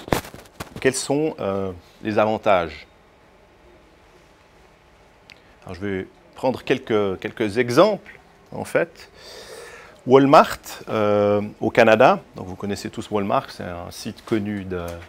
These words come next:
de commerce électronique. Euh, ils avaient, euh, donc un problème, c'est que le, lors de, lors de, de journées à, à fort trafic,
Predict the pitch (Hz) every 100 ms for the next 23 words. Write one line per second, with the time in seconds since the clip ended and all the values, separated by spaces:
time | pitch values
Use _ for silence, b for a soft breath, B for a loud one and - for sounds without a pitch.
0 | - - - - 107 98 - 104 95 -
1 | 107 143 - - - B B B B B
2 | B 131 117 117 117 117 120 - - _
3 | - _ _ _ - - 131 120 131 135
4 | 170 170 - 107 101 101 101 95 92 -
5 | - _ - 107 104 107 - 120 165 180
6 | - 107 - 98 98 92 107 98 98 95
7 | 92 90 - 107 95 92 92 87 87 82
8 | - _ 117 104 92 123 120 113 120 110
9 | 101 98 92 90 92 - - - - -
10 | 143 - 165 -